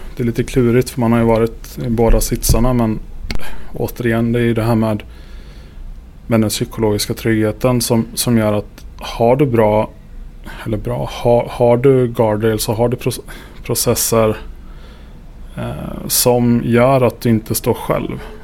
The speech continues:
Alltså du, du har enhetlig,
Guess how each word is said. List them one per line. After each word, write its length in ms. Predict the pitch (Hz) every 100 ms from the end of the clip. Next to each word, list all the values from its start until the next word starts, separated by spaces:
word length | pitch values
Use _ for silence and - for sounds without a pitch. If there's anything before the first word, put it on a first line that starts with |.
| -
Alltså 300 | 113 - 113
du, 280 | 113 113 -
du 100 | 123 -
har 540 | 127 127 123 120 -
enhetlig, 1000 | 120 113 113 113 107 - 117 104 113